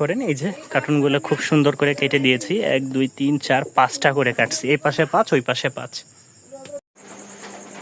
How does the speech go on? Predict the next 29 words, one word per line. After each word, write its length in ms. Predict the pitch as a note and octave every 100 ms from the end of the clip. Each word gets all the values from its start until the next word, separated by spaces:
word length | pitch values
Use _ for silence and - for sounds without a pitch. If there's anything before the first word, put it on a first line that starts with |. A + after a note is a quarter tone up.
| - - - - - - - - C#3 - - - - - - - -
আসসালামু 360 | F3+ F3 F3 E3+
আলাইকুম। 320 | E3 D#3 G3+ D4+ - -
তো 80 | E3+ E3+ E3+ -
প্রবাসী 400 | F3+ E3+ F3 G#3 E3
জাকির 320 | D#3 D3+ F#3+ E3+
ভাইয়ের 220 | F3 F3+ -
কিছু 160 | E3+ F#3
কবুতর 320 | E3 D3 D3+ D3 -
ছিল, 160 | D#3 D3 G3 - B2
আর 80 | B2 C3
এটাকে 200 | C3 C#3
আমরা 140 | C#3 C#3 C#3
দেখাচ্ছি 360 | C3+ D#3+ - D3
যে 60 | D3
এই 60 | C#3+
পাশে 160 | C#3+ D3 -
একটা 120 | C#3+
কার্টুন 240 | C#3 C3+ D3 C#3
রেডি 160 | C#3 C#3
হয়েছে। 240 | C3+ - G3+ - - - -
তো 40 | D3+
এখন 140 | D3+ F#3 F3+
বর্তমান 320 | F3 F#3 F#3 D#3+
রাজশাহীতে 460 | D3+ - F3 E3 E3
আছি, 180 | C#3 - G#3+ - - - - - - - -
এখানে 180 | C#3 D3+ D3
একটু 140 | - C3+
দেখান। 220 | B2+ D#3 G#3 - - - - - - - - - - - - - - -
এই 100 | D#3